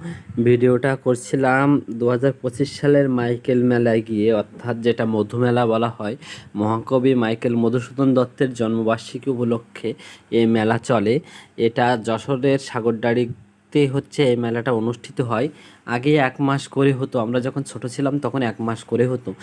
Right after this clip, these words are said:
পরবর্তীতে কারণে অকারণে এখন এক সপ্তাহ করে হয়, প্রচণ্ড জমজমাট।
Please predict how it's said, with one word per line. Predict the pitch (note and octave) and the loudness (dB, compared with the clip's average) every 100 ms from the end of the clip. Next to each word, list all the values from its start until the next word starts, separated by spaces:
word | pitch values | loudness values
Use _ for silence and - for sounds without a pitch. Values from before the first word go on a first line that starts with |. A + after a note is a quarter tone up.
| - - - | -16 -16 -2
পরবর্তীতে | B2 B2 A#2 A#2+ - D3 | 2 4 2 0 0 0
কারণে | D3 B2 A#2 B2 C3 | 2 0 0 0 0
অকারণে | A#2+ A#2 C3 A#2+ A#2+ C3+ | 0 -2 -4 -4 0 2
এখন | C#3+ A#2 C#3+ C3 | 2 0 -2 -2
এক | A#2 - | -2 -6
সপ্তাহ | C#3+ - C#3+ | -12 -4 -2
করে | D#3 D3+ | 2 0
হয়, | A#2+ B2 E3+ _ _ _ | 0 -2 -4 _ _ _
প্রচণ্ড | C#3+ C3+ C#3 C3 C3+ | 0 0 2 0 0
জমজমাট। | B2 B2 C3 A#2+ A#2 | 0 0 0 0 -2